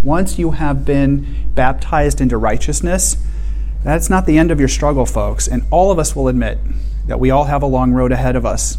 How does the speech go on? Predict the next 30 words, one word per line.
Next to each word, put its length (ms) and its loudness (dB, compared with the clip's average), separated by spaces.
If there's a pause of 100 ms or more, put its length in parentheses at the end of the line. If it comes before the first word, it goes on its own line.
as 180 -2
believers. 600 -2 (120)
<clears throat> 680 -2
It's 180 2
important 640 -2
to 80 -2
continue 600 -2
to 220 0
make 400 2
Christ 500 0
your 80 0
master 580 0 (600)
and 100 2
not 180 2
slave, 460 -2 (100)
uh, 200 0
sin. 400 2 (800)
Because 760 0 (540)
your 120 4
sinful 440 2
nature, 640 2
according 360 0
to 80 -2
Paul, 320 0
comes 340 0
from 320 0
where? 400 0 (2750)
It's 100 2
your 60 0
flesh 480 0